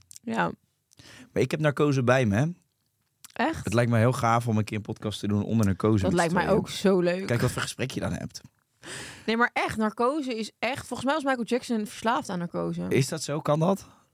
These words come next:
Speaker 1: Natuurlijk kan dat.
Speaker 2: Ja, maar ja.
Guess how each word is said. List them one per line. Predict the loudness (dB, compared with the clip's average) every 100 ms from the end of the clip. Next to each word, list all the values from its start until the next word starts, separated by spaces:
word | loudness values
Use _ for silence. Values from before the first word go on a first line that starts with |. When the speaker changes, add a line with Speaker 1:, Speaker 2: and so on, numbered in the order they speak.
| _ -10
Speaker 1:
Natuurlijk | -4 -2 0
kan | -2 -2
dat. | -6 -8 -10 -20 _ _ _
Speaker 2:
Ja, | -6 -2 2 4
maar | 4
ja. | 4 2